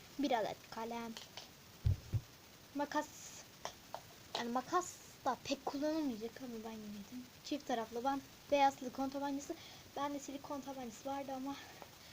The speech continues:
arkadaşlar fişi patladı. O yüzden yok. Em, böyle nasıl diyeyim? Bir parça kumaş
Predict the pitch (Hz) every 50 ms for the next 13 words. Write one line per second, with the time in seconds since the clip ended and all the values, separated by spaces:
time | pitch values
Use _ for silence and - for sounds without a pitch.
0 | - - - - - 240 233 - - 269 262 254 247 - 240 226 214 - - -
1 | 254 - - 240 - - - 226 226 - - 208 208 196 202 233 247 262 - -
2 | - - - - - - - - - 220 226 226 214 - - 233 226 214 214 214
3 | 220 233 - - - - - - - - - - - - - - - 233 233 220
4 | 220 214 196 - - - - - - - - - - - - - - - - -
5 | - - - 294 302 302 277 294 294 311 330 311 - - - - 220 208 - -
6 | - - - - - - - - - - - - - 359 339 - 294 233 226 -
7 | 349 339 - - - 247 220 202